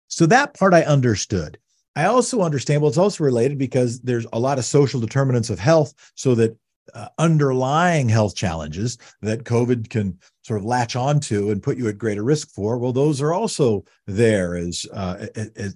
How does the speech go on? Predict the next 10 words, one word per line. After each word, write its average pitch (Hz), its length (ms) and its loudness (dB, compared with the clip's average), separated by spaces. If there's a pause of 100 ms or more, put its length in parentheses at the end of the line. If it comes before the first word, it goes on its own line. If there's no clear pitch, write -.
as 98 260 -6 (300)
drivers 107 640 2
of 95 160 -2
why, 98 580 2 (300)
uh, 85 320 -10 (180)
economic 117 440 0
inequality 107 460 0
was 90 140 -4
such 123 380 -2 (100)
a, 90 440 -2